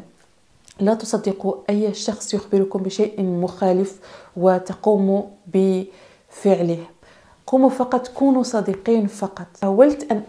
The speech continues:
أنشئ المتجر بكل المعلومات، نسفت كل المعلومات التي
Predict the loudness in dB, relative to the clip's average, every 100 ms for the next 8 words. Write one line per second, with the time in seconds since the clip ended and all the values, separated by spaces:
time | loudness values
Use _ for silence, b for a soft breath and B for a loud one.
0 | -4 -2 -2 -2 -2 -2 -2 -2 -2 -2
1 | -4 -2 2 4 4 2 0 2 0 -2
2 | B B B 2 2 2 -2 0 0 2
3 | 2 0 -2 -2 0 -2 -2 -6